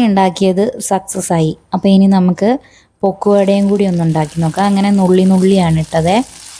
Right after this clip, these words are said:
പക്ഷേ എനിക്കൊരു അബദ്ധം പറ്റി. അതെന്താന്ന് വെച്ചാൽ ഇട്ട ഉടനെ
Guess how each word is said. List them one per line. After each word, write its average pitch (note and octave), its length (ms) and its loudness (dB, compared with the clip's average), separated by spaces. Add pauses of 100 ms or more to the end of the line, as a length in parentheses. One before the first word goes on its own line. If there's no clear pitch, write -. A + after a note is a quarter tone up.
(140)
പക്ഷേ G3 280 -2
എനിക്കൊരു F#3+ 360 2 (220)
അബദ്ധം G#3 420 0
പറ്റി. E3 240 -6 (180)
അതെന്താന്ന് F#3 580 0
വെച്ചാൽ F3 320 0 (720)
ഇട്ട - 240 -8 (160)
ഉടനെ G3 320 2